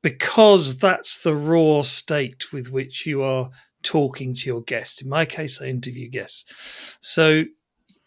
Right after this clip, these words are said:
you really get to understand somebody's story.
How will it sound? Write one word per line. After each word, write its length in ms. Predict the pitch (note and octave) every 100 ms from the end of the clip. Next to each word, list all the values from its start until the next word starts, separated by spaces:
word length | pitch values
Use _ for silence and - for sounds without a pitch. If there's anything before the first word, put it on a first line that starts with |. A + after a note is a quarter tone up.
| _ _ _ _ _ _ _ _ _ _ _ _ _ _
you 140 | E3+ D#3+
really 320 | G3 G#3+ G3+
get 420 | - F3 E3 -
to 360 | - D3 C3 A#2+ -
understand 720 | C#3+ C3+ C3 - C#3+ C3+ C3
somebody's 460 | - C3 B2+ A#2 -
story. 640 | - D#3 C#3 A2 A2 -